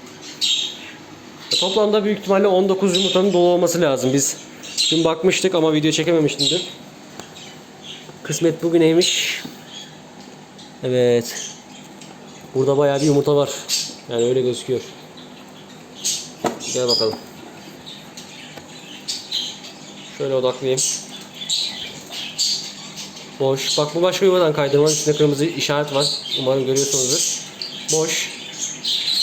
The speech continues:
Boş. Boş, boş. Boş. Full boş arkadaşlar burası.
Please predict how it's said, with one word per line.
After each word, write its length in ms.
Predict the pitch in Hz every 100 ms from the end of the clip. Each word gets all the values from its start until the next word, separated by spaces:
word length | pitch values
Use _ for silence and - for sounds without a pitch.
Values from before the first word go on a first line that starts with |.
| - - - - - - - -
Boş. 420 | 147 147 - - - - - - - - - 151
Boş, 340 | 147 147 - 151
boş. 420 | 156 165 - - - - - - - - - - - - -
Boş. 280 | 165 135 - - - - - - - - -
Full 180 | 233 214
boş 160 | 196 170
arkadaşlar 540 | 170 160 147 143 131
burası. 260 | 120 110